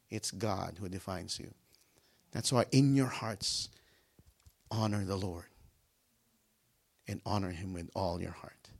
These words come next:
Amen? This week, we have a chance to calibrate our hearts. It's an application. We have our five-day prayer and fasting this week.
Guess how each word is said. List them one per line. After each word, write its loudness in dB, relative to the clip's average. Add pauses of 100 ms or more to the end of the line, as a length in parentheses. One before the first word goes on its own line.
(500)
Amen? 0 (1600)
This 8
week, 8
we 4
have 4
a 2
chance 0 (300)
to -6
calibrate 0
our -4
hearts. -10 (240)
It's -14
an -4
application. -2 (1160)
We 0
have 4
our 4
five-day 0 (180)
prayer 4
and 0
fasting 2 (420)
this 0
week. 2